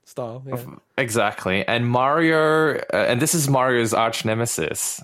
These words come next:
Speaker 2: And now he's helping
Speaker 1: No, I said Bowser
Speaker 2: rescue
Speaker 1: Junior F-, Bowser Junior.
Speaker 2: Yeah, he's helping Bowser Junior rescue his dad. So I don't get it. What's the, why are they fr-,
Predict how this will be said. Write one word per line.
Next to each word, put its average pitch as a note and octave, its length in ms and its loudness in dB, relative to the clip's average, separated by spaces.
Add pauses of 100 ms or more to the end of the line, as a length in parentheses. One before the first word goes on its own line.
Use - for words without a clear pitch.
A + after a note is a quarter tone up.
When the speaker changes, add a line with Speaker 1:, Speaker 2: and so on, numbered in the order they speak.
(120)
Speaker 2:
And B2 140 0
now D#3+ 200 2
he's D#3+ 240 2
helping A3+ 840 0
Speaker 1:
No, D#3+ 140 0
I C#3 40 -2
said D#3+ 220 -2
Bowser D3 160 4
Speaker 2:
rescue D3 340 0
Speaker 1:
Junior G#3 320 0 (280)
F-, - 120 -20
Bowser B2 260 -6
Junior. A#2 400 -14
Speaker 2:
Yeah, G#3+ 180 2
he's A3 180 0
helping A3 300 2
Bowser F3+ 280 2
Junior C#3+ 340 2
rescue C#3 400 0
his B2 200 0
dad. C#3+ 480 0
So D3+ 320 0
I D#3 100 2
don't E3 140 0
get E3 180 0
it. F2+ 200 -2
What's A#2 260 -2
the, A#2 400 2
why A#2 280 0
are B2+ 80 2
they B2 120 0
fr-, - 160 -4